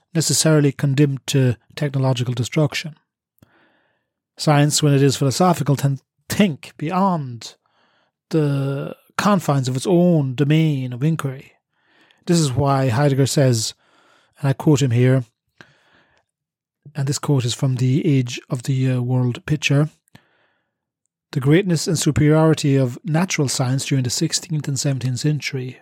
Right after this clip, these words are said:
rests in the fact that all the scientists were philosophers." Science, when it is at its best, is not just the aggregation of facts, but facts in light of the fundamentals of our existence.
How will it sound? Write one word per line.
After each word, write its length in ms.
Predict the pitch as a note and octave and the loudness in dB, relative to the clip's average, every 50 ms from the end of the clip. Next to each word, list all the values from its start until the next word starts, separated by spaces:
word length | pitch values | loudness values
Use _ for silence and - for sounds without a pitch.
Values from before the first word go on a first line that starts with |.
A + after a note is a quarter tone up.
| _ _ | _ _
rests 320 | E3 E3 D#3+ C#3+ - - | 0 0 0 0 -4 -4
in 80 | D3+ C#3+ | -4 -4
the 80 | C#3 - | -4 -4
fact 260 | - D#3 C#3+ - - | -4 -4 -4 -4 -6
that 140 | E3 - - - | -10 -10 -4 0
all 240 | D#3+ D#3 D3+ C#3+ C3 | 2 2 2 2 0
the 80 | B2+ | -2
scientists 540 | - - C#3+ C3 B2+ B2 - D#3 D3 - - | -2 -2 -4 -4 -6 -6 -6 -6 -6 -4 -4
were 320 | - C#3 C3+ C3+ C3+ C#3+ - | -6 -6 -6 -8 -14 -16 -16
philosophers." 800 | - - E3+ F3+ F3 F3+ - F#3 D3+ - D#3+ D3+ C#3+ - - - - _ _ _ _ - - _ _ _ _ _ _ _ _ _ _ _ _ _ - | -12 -10 -8 -8 -8 -8 -8 -10 -10 -10 -12 -14 -14 -14 -14 -14 -16 _ _ _ _ -20 -20 _ _ _ _ _ _ _ _ _ _ _ _ _ -6
Science, 580 | - - C#3 C3+ C#3+ D#3+ D#3+ - - - - _ _ _ _ _ _ _ _ _ _ _ _ _ _ _ | 0 2 2 4 2 2 0 -2 -6 -8 -10 _ _ _ _ _ _ _ _ _ _ _ _ _ _ _
when 180 | - C#3+ C#3+ | -2 0 2
it 60 | C3 | 2
is 120 | C3 B2+ B2+ | 2 2 2
at 140 | C3 A#2 B2 | 0 0 -2
its 140 | A#2 - | -4 -4
best, 540 | - _ E3 D#3 D3 D3+ - - - - - | -4 _ 0 0 0 0 -2 -4 -6 -6 -6
is 100 | D#3+ B2+ | -4 -2
not 200 | C3 E3 D#3 D#3 | 0 0 0 0
just 340 | - - D#3 C3 - - - | 0 0 0 0 0 -4 -4
the 300 | - C#3 C3 C3 D#3 - - | -2 0 0 0 -2 -4 -4
aggregation 500 | - C3 - B2+ B2 C3 B2+ G#2+ - C3+ | -6 -4 -4 -2 0 0 0 0 -2 -6
of 80 | B2 | -6
facts, 280 | - - C#3 A#2+ - - | -4 -6 -6 -6 -8 -6
but 180 | - C3 - - - - - _ | -6 -6 -8 -8 -16 -20 -20 _
facts 400 | - - - D3+ D3 - - - | -8 -4 -2 -2 -2 -2 -2 -2
in 100 | D#3 C3+ | 0 0
light 220 | C#3 C#3 C3+ B2+ C3 | 2 2 2 2 0
of 120 | B2+ A#2+ | 0 0
the 220 | B2 B2+ B2+ A2+ - - _ _ _ | 0 0 0 0 -4 -10 _ _ _
fundamentals 640 | - - F#3 F3+ E3+ E3 E3+ D#3+ D3+ - D3 C3 | -6 -2 0 2 4 4 2 2 2 0 0 2
of 60 | C3 | 4
our 140 | C3+ C3 C3 | 4 4 2
existence. 640 | B2+ A#2+ C#3 C#3+ - - - B2 G#2+ - - - | 0 0 -2 -4 -6 -6 -10 -12 -12 -12 -14 -16